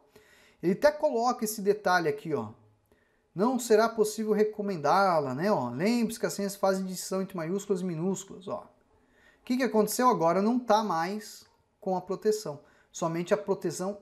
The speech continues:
à pasta de trabalho. Então, se você aparecer, é por causa disso daqui, criptografaram com senha. Então, vai pedir logo que você abrir o Excel, a senha você precisa informar, tá bom? Então, hoje, pessoal, nós falamos um pouquinho pra vocês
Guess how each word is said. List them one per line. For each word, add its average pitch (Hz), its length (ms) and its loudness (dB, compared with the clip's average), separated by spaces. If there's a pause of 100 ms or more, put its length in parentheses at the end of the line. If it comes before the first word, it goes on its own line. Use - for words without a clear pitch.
à 175 100 -10
pasta 175 480 0
de 160 120 -12
trabalho. 143 500 -2 (460)
Então, 202 160 6
se 214 140 0
você 247 580 0 (240)
aparecer, 175 580 0
é 220 40 4
por 226 120 -6
causa 240 240 2
disso 220 240 -4
daqui, 262 220 -6
criptografaram 214 760 -2
com 226 160 -6
senha. 180 380 -6 (640)
Então, 175 160 0
vai 202 120 6
pedir 196 400 -6
logo 262 340 2
que - 80 -18
você - 80 -6
abrir 226 180 -4
o 254 80 -2
Excel, 240 480 0 (960)
a 156 100 -6
senha 185 300 0
você 190 200 -2
precisa 175 260 -8
informar, 175 400 -6 (420)
tá 127 80 -10
bom? 196 300 0 (1000)
Então, 339 240 4
hoje, 262 280 6
pessoal, 202 320 0
nós 226 100 -2
falamos 247 320 0
um 226 80 2
pouquinho 208 340 -2
pra 190 120 -4
vocês 175 680 -6